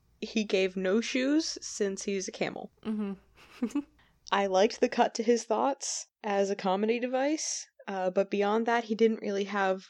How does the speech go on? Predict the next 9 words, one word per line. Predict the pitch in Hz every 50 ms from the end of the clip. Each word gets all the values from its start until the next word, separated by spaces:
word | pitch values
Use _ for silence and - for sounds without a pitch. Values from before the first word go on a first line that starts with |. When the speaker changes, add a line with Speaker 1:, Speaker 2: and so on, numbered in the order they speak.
| - _
Speaker 1:
much | - 202 202 202 202 -
impact. | - - 202 202 208 214 214 226 247 - - - - _ _ _
Yeah, | - 233 208 190 180
he, | 208 208 240 277 254 -
he | - 330 349
was | 349 370 359 311
a | 330 302
vehicle | 247 233 254 247 254 262 262 - 277 247 240 240 240 226 - -
of, | 214 220 214 208 208 214 202 202 -